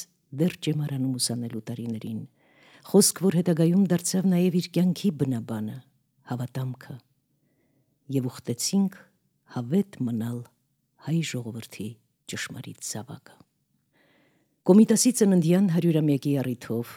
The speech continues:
հայ երաժշտական դպրոցի հիմնադիրը հոդվածում Արամ Խաչատրյանը գրել է.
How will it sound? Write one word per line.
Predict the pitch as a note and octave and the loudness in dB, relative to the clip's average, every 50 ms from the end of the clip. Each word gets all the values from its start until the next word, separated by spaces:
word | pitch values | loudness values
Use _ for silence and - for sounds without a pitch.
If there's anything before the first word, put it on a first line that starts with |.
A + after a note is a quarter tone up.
| - - | -8 -2
հայ | C#3+ D3+ | -2 0
երաժշտական | F3 - F3 D#3+ C#3+ B2+ B2+ B2+ - - B2+ A#2 - C3+ D3+ - | 2 2 2 2 0 0 -2 -4 -6 -6 -6 -4 -2 -2 -2 -2
դպրոցի | - - - B2+ B2 - - - B2+ - | -4 -6 -6 -6 -6 -4 -6 -4 -2 -2
հիմնադիրը | B2 B2+ B2 A#2+ A#2+ A#2 A2 A#2+ A#2 A2+ A2+ A#2 | 0 0 0 0 -2 -4 -4 -6 -6 -6 -6 -8
հոդվածում | A#2+ A#2 A#2+ B2 B2+ - - - G3+ G#3 G3+ F3 - _ _ _ _ _ _ - | -10 -8 -8 -8 -6 -6 -4 -2 0 0 -2 -4 -8 _ _ _ _ _ _ -2
Արամ | C#3+ C#3 C#3 C#3 | 0 0 0 0
Խաչատրյանը | - - A#2+ - B2+ B2 - C3+ E3+ F3 E3+ C#3+ A2 | -2 -4 -6 -6 -6 -6 -4 -4 -2 -2 -2 -2 -4
գրել | A2+ B2+ A#2 A2+ - - | -6 -8 -8 -8 -8 -10
է. | - C3+ | -12 -14